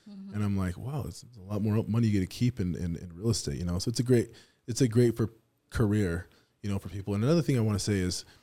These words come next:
Speaker 2: for, uh, mothers,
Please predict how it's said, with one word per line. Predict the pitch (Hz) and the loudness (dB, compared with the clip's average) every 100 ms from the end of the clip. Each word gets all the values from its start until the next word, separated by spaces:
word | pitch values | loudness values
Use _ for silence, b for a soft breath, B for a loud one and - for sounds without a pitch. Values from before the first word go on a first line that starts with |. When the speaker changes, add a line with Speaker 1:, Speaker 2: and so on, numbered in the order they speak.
| b _ | b _
Speaker 2:
for, | - 101 98 90 78 82 - _ | -18 -12 -4 -2 -2 -6 -12 _
uh, | 82 69 57 62 101 - _ _ _ _ - 87 | -8 -8 -8 -10 -12 -16 _ _ _ _ -20 -4
mothers, | 95 131 85 58 - - | 0 2 2 0 -6 -10